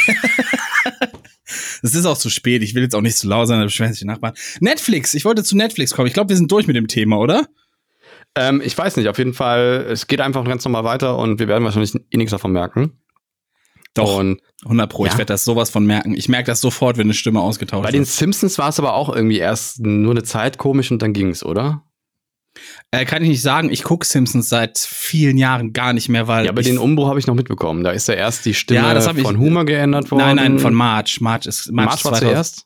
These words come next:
Speaker 1: ja, zweitausendsechs ist die gestorben. Die
Speaker 2: Genau, und dann ist
Speaker 1: Feldman,
Speaker 2: Anke
Speaker 1: Elisabeth
Speaker 2: Engelke ist
Speaker 1: Feldman oder wie
Speaker 2: geworden.
Speaker 1: sie hieß. So, und, ähm, aber so, da hab ich schon aufgehört, das eigentlich so mehr oder weniger zu gucken. Das waren, hab ich nicht mehr viel geguckt, obwohl ich mal ein richtig krasser Fan früher war als Kind.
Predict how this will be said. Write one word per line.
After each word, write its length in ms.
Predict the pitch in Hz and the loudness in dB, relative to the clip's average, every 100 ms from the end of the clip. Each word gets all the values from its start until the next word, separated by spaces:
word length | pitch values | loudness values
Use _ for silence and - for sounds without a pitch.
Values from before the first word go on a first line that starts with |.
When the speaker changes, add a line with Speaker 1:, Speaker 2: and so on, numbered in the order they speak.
| - | -8
Speaker 1:
ja, 160 | 113 107 | -4 -2
zweitausendsechs 640 | 113 110 101 104 107 104 | -2 -2 -2 -2 -4 -4
ist 120 | 101 98 | -6 -8
die 40 | |
gestorben. 460 | 98 - 101 98 98 | -10 -6 -6 -4 -6
Die 760 | 95 95 95 95 92 92 95 - - | -4 -4 -4 -4 -6 -6 -8 -10 -4
Speaker 2:
Genau, 160 | 95 | -2
und 140 | 107 107 | 2 2
dann 120 | 87 | 2
ist 80 | 101 | 0
Speaker 1:
Feldman, 80 | 98 | 0
Speaker 2:
Anke 140 | 107 | 2
Speaker 1:
Elisabeth 120 | 110 110 | 2 4
Speaker 2:
Engelke 280 | 110 - | 2 2
ist 60 | 127 117 | 2 2
Speaker 1:
Feldman 280 | 117 147 127 | 2 2 2
oder 80 | 123 | 2
wie 100 | 120 | 2
Speaker 2:
geworden. 140 | 127 | 0
Speaker 1:
sie 60 | 127 | 0
hieß. 200 | 127 - _ - - - - - - - - - - - | -6 -10 _ -20 -20 -20 -20 -20 -18 -14 -12 -12 -14 -6
So, 180 | 127 147 147 | 2 2 4
und, 200 | 156 147 | 2 2
ähm, 400 | 151 156 156 - | 2 4 2 2
aber 240 | 156 175 | -2 0
so, 100 | 156 | 0
da 200 | 160 196 | -2 0
hab 80 | 240 | 2
ich 80 | 233 | 2
schon 80 | 214 | 2
aufgehört, 380 | 277 220 214 196 | 2 2 0 0
das 160 | 170 | -2
eigentlich 260 | - 185 196 | 0 0 2
so 220 | 190 175 | 2 4
mehr 140 | 185 190 | 4 2
oder 120 | 175 | 2
weniger 240 | 185 175 | 2 0
zu 100 | - | -2
gucken. 220 | - 185 | -2 0
Das 120 | 139 147 | 2 0
waren, 220 | 165 156 | 0 0
hab 100 | 170 | 2
ich 60 | |
nicht 120 | 160 156 | 2 2
mehr 100 | 135 | 2
viel 200 | 202 202 | 2 2
geguckt, 340 | 202 208 - | 2 0 0
obwohl 180 | 135 156 | 2 4
ich 60 | |
mal 100 | 151 | 4
ein 140 | 131 123 | 4 2
richtig 260 | 151 - | 0 -2
krasser 380 | - - 139 127 | -6 -4 -2 -4
Fan 340 | - 147 165 180 | -2 -2 0 -2
früher 300 | - 170 165 | 0 0 2
war 140 | 165 | 0
als 180 | 160 - | 0 0
Kind. 340 | 160 165 160 | 0 0 -2